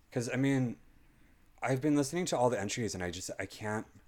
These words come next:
I, the, the,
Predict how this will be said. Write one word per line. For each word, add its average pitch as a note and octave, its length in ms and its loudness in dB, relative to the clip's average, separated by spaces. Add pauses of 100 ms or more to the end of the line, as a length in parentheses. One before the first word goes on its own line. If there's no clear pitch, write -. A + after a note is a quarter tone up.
(2500)
I, A2 100 -4 (140)
the, A#2+ 220 -2 (380)
the, A2 180 -2